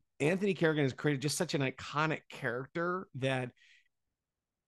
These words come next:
not only does he blend the comedy, but this vulnerability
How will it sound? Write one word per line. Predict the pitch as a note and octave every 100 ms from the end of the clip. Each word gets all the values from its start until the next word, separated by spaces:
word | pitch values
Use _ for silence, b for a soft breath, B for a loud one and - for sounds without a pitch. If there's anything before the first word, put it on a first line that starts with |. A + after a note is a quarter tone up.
| -
not | C#3+ D#3
only | F3+ F3+ D3
does | C#3+
he | C3
blend | A2+ B2+ C3 B2+
the |
comedy, | B2 - A#2+ C3+ D3+ D#3
but | A#2+ B2+ -
this | B2
vulnerability | - B2+ C#3 B2+ A#2 A#2+ B2 A#2 A2